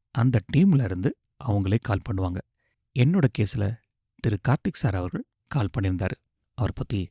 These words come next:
நிறைய சொல்லணும். முதல்ல ப்ராசஸை பார்த்துருவோம். என்னோட கேஸ்ல எனக்கு கார்த்திக் சார் தான் எல்லா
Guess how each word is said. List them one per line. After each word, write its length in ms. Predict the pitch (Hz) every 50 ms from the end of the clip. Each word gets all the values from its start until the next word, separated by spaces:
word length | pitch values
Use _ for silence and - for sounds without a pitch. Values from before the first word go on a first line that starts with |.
| _ _ _
நிறைய 280 | - 104 92 104 98 104
சொல்லணும். 360 | - - 92 90 101 - - _ _ _ _ _ _ -
முதல்ல 340 | 139 110 101 92 - - _
ப்ராசஸை 440 | - - 98 92 - - 101 - -
பார்த்துருவோம். 440 | - 95 - - 98 98 98 - _ _ _ _ _ _ _ _ _ _ _
என்னோட 340 | 175 131 131 151 170 147 127 -
கேஸ்ல 320 | - - 107 - - 156 254 _ _ _ - _ _
எனக்கு 340 | - 127 110 110 - - 117 104 95 92 117 - _ -
கார்த்திக் 440 | 147 135 156 _ - 143 - - -
சார் 180 | 120 98 95
தான் 140 | 113 143 _ _ _ _ -
எல்லா 320 | 139 117 131 170 190 185